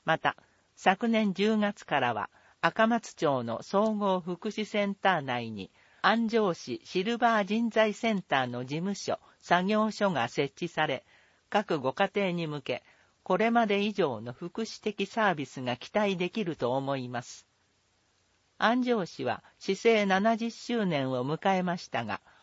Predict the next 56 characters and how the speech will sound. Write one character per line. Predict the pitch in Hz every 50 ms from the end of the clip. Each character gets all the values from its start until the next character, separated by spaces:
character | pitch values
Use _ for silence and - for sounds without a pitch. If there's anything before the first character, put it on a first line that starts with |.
| _ _ _ _ -
古 | - - -
希 | - 202 -
と | - 139 139
い | 143 170
う | 185 190 190
よ | 180 175 170
り | 143 127
も、 | 110 104 104 - - _ _ _ _
福 | _ - 202 196 - 233
祉 | 240 - 233
的 | - - 220 - - 208
側 | - 208 196 - - 226
面 | 214 214 208 190 175
に | 160 151 -
お | - 175 170 156
い | 127
て | - - 135
は | 131 117 104 104 _ _ -
未 | 165 170 175 190 185
だ | 175 180 170 156 - -
発 | - 170 170 _
展 | _ - 226 226 220 214
途 | - 226 220
上 | 165 160 139 131 117
で | 117 117
あ | 117 127
り | 143 160 156
ま | 151 147 151
し | - - -
て、 | - 110 92 - _ _ _ _ _ _ _ _ _ -
各 | - 226 240 - 208
種 | 196 - 147 131
の | 131 131 - -
新 | 214 220 220 196
た | - 147 143
な | 131 123
福 | - - 165 - - 208
祉 | - - 208
ニ | 208 208 208 202 185
ー | 143
ズ | 135 131
に | 120 113 117
取 | - 180 180 185 214
り | 208
組 | - 233 233 208 185
ん | 160
で | 139 127
い | 131 131
く | - - 156
必 | 156 - - _ - 196
要 | 202 196 190 190 180 165
が | 160 160 143
あ | 131
り | 131 139 131
ま | 123 117 -
す。 | - - -